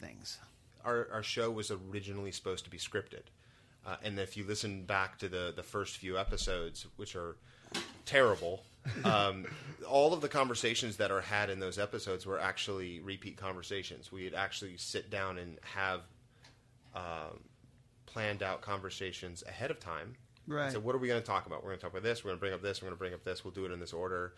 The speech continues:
Speaker 2: Okay,
Speaker 1: Mm-hmm.
Speaker 2: now hit record, now let's do it. And we would have those conversations a second time, and they just weren't coming off as natural. They
Speaker 1: Right,
Speaker 2: weren't
Speaker 1: late night T V.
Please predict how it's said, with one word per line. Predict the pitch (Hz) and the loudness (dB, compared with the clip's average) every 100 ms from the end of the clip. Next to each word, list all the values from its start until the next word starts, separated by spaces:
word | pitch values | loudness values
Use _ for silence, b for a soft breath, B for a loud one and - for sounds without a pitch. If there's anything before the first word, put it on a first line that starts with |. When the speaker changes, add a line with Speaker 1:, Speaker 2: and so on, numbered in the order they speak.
| B B B | B B B
Speaker 2:
Okay, | 117 113 107 | 0 4 4
Speaker 1:
Mm-hmm. | 98 | 4
Speaker 2:
now | 104 | 2
hit | 123 - | 2 -2
record, | 113 113 107 | 0 2 2
now | 98 | 0
let's | 95 92 | -4 -6
do | - 104 | -4 -2
it. | 90 | -2
And | 95 | -4
we | 104 | -4
would | 104 | -2
have | 101 110 117 | 2 2 4
those | 110 104 | 2 2
conversations | 120 104 101 - 98 104 98 | 0 0 0 -2 -2 -2 -6
a | |
second | 104 - 104 95 - | -6 -4 -4 -4 -8
time, | - 113 92 82 87 104 b b b b | -6 -2 -2 -4 -10 -16 b b b b
and | 101 101 | -4 -2
they | |
just | 98 104 101 | -2 -2 -4
weren't | 98 104 107 - | -2 0 0 -4
coming | - 104 98 | -8 -4 -2
off | 92 92 | -2 -4
as | 87 | -10
natural. | 87 82 85 - - - | -6 -6 -8 -10 -12 -8
They | |
Speaker 1:
Right, | 90 208 | 0 4
Speaker 2:
weren't | 190 | 4
Speaker 1:
late | 185 | 4
night | 196 180 | 0 -6
T | - 175 | -6 -8
V. | 151 175 113 | -6 -6 -8